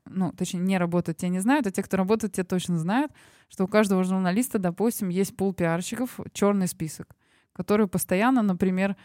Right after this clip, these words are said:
а, он спрашивает у них комментарии, дает им определенные сроки, и этот пиарщик, например, ему обратно комментарий не возвращает.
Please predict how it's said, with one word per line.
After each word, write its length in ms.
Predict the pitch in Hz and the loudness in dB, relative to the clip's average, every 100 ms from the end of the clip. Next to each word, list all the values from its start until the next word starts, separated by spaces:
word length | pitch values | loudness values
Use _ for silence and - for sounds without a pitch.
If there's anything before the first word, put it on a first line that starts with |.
| - _ - | -20 _ -2
а, 260 | 175 175 - | 2 2 4
он 280 | 208 196 - | 4 4 -2
спрашивает 520 | - 196 185 185 175 | 0 2 2 0 0
у 20 | |
них 160 | 180 170 | 0 0
комментарии, 640 | 185 180 190 247 330 277 | 0 -2 0 0 2 0
дает 360 | 196 190 190 180 | 2 4 4 0
им 100 | 170 | -2
определенные 560 | 165 170 170 170 175 | -2 -4 -2 0 0
сроки, 400 | 170 226 294 - | -2 -2 -4 -4
и 40 | 185 | -4
этот 220 | 185 185 | -4 -4
пиарщик, 420 | 180 196 - - | -2 -2 -2 -8
например, 400 | 165 156 165 185 | -6 -6 -4 -2
ему 220 | 180 170 | -2 -2
обратно 440 | 165 165 196 185 - _ _ - | 0 2 0 0 -8 _ _ -6
комментарий 540 | 175 170 190 196 180 | -4 0 2 2 2
не 160 | 170 175 | 0 0
возвращает. 580 | 175 165 160 - 143 | 2 2 0 -2 -4